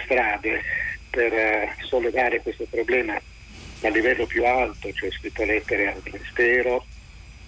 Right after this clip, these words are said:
ho fatto appelli sulla stampa, eh, per, eh, il Presidente della Regione Liguria, per i vari assessori, eccetera.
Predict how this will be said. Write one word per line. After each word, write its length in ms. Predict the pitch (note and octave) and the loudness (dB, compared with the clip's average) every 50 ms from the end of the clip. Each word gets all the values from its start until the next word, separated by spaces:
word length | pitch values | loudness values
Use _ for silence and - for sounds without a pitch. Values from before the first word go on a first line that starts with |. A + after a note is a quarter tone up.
| - - | -16 -12
ho 540 | - - B2 A2+ G#2+ G2+ - - - - A2 - - - - - | -8 -6 -6 -4 -4 -4 -6 -6 -6 -8 -8 -10 -14 -16 -16 -10
fatto 460 | - - - - A2+ A2 - - B2+ | -6 -2 2 4 4 4 4 2 -2
appelli 720 | A#2 - - - - B2+ B2+ A#2 A2 A2+ G#2+ G#2+ G#2+ - - - - - - - - - - - - | -2 -2 -2 0 2 4 4 4 4 2 2 2 0 0 -4 -10 -20 -20 -20 -20 -20 -20 -20 -20 -6
sulla 260 | - - A2+ A2 - - | 0 2 2 2 2 2
stampa, 520 | - C#3 B2 A#2 A#2 G#2+ - - A#2+ A#2 A2+ - - - - - - - - - - - - | 2 2 2 2 2 -2 -4 -6 -4 -4 -4 -6 -10 -18 -20 -20 -18 -18 -18 -18 -20 -12 -6
eh, 360 | - - - - - - - - - - | -4 -2 -2 -2 -2 -4 -4 -6 -4 -2
per, 220 | - B1+ B1 - | 0 0 2 2
eh, 640 | B2 - A1+ - - - G1+ - G1+ G1+ - - - | 2 2 2 2 2 2 0 0 0 0 -2 -2 -4
il 100 | - - - - - - | -6 -10 -12 -14 -8 -2
Presidente 600 | - - A2 F#2 G2 F#2 A2 G#2 G#2 - - G#2 | 0 0 0 2 2 2 2 2 2 2 0 0
della 220 | G2 G#2 - G2+ | 0 0 0 0
Regione 400 | - G2 G2 - A2 - - - | -2 -2 -2 -2 -2 -2 -2 0
Liguria, 720 | - A#2 - B2 C3+ C3 C3+ C3 B2+ C3 B2 B2 A#2+ A#2+ - - - - - - - - - | 2 2 2 2 2 4 4 4 4 4 4 4 4 2 0 -6 -14 -12 -10 -10 -10 -10 -8
per 120 | - A#2 G2+ | -4 -2 0
i 60 | G2+ | 0
vari 260 | G2+ G#2+ G#2 G#2 G#2+ | 2 0 0 0 0
assessori, 680 | G#2 - - - - - - B2 A2+ A#2 A#2 A#2+ A2+ - | -2 -2 -4 -6 -6 0 2 4 4 4 4 2 0 -2
eccetera. 600 | A#2 G#2+ - - - - - - - G2+ - | -4 -6 -4 -2 -2 -4 -4 -4 -6 -6 -6